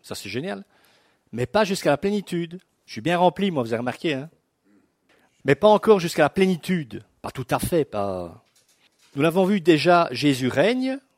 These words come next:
pourtant ses ennemis n'ont pas encore été soumis à lui. Tiraillant entre le présent et le futur, le chrétien est dé-, est décrit, dans toute la Bible, hein, c'est intéressant, il est décrit comme espérant,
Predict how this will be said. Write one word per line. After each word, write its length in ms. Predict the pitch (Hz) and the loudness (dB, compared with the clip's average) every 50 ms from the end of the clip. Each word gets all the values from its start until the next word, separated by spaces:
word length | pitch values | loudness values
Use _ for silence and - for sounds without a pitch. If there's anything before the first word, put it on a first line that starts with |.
| _ _ _ | _ _ _
pourtant 320 | - 127 - - 196 220 | -6 -6 -4 -2 -2 -2
ses 240 | 202 - 170 135 147 | 0 0 -2 0 0
ennemis 400 | 135 127 131 135 147 196 240 254 - - | -2 -2 -2 -4 -4 -4 -6 -8 -10 -10
n'ont 140 | 123 113 | -10 -10
pas 140 | 104 - 127 | -6 -6 -6
encore 180 | 151 160 - 147 | -6 -4 -6 -6
été 160 | 135 - 120 | -6 -6 -10
soumis 380 | - - - 127 127 139 156 180 - | -12 -8 -8 -8 -6 -6 -8 -8 -8
à 80 | 143 139 | -8 -6
lui. 220 | 135 117 113 143 - _ _ _ _ _ _ _ _ _ _ _ _ _ _ _ _ _ _ _ _ | -6 -6 -8 -10 -12 _ _ _ _ _ _ _ _ _ _ _ _ _ _ _ _ _ _ _ _
Tiraillant 360 | - 156 156 156 185 190 202 196 | -4 -2 0 2 2 2 2 2
entre 160 | 185 - 180 | 2 2 0
le 60 | 165 | 0
présent 240 | - - 175 160 170 | 2 2 0 2 2
et 40 | 165 | 0
le 40 | |
futur, 300 | 147 - 151 139 - 220 | 0 0 -4 -4 0 0
le 80 | 214 190 | 0 2
chrétien 340 | - - 151 - - 190 196 | 2 0 -2 -2 0 -2 -2
est 60 | 185 | -2
dé-, 180 | 160 147 156 - | -2 -2 -4 -2
est 100 | 143 139 | -2 0
décrit, 440 | 131 139 123 - - - 202 214 226 - _ | 0 -2 -2 -2 -6 -6 -6 -8 -8 -10 _
dans 100 | 135 131 | -6 -6
toute 160 | - 220 208 | -6 -2 -2
la 80 | 220 185 | -2 0
Bible, 240 | 170 208 202 147 135 | 0 -2 -4 -4 -4
hein, 80 | 131 | -6
c'est 140 | - - 131 | -4 -4 -6
intéressant, 520 | 123 - - 127 127 123 - - 110 101 110 | -6 -6 -4 -6 -6 -6 -6 -8 -10 -10 -8
il 140 | 113 127 135 | -6 0 0
est 80 | 151 | 2
décrit 320 | 147 160 147 - - 214 185 | 2 2 0 -2 -6 -8 -4
comme 320 | - 190 190 202 202 214 - _ _ _ _ _ _ _ _ _ _ - | 2 2 2 2 2 -2 -10 _ _ _ _ _ _ _ _ _ _ -2
espérant, 840 | 151 143 - - - 160 147 131 135 139 139 143 156 165 180 - | 0 0 0 0 2 2 2 2 2 0 0 0 -2 -6 -8 -14